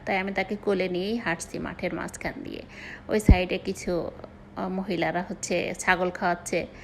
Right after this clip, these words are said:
যেহেতু সন্ধ্যার আগে গোধূলি লগ্ন, এখন ঘরে পড়ার সময়, তারা হচ্ছে ছাগলের খুঁটি, খুঁটি দিয়ে দিয়ে রাখছে, দড়ি দিয়ে সেগুলো উঠাইয়া দিচ্ছে,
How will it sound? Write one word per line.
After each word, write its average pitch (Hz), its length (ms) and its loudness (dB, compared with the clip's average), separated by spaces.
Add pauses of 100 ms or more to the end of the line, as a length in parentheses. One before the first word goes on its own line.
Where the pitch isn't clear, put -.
(420)
যেহেতু 294 340 4
সন্ধ্যার 202 440 6
আগে 185 200 4
গোধূলি 185 360 0
লগ্ন, 175 440 2 (440)
এখন 196 380 0 (240)
ঘরে 202 300 4
পড়ার 170 240 2
সময়, 175 460 0 (440)
তারা 180 240 6
হচ্ছে 185 320 0
ছাগলের 180 480 2
খুঁটি, 196 340 4 (160)
খুঁটি 208 220 6
দিয়ে 196 200 4
দিয়ে 190 180 4
রাখছে, 190 340 4
দড়ি 190 240 4
দিয়ে 202 280 2 (320)
সেগুলো 190 360 4
উঠাইয়া 185 340 2
দিচ্ছে, 165 400 -4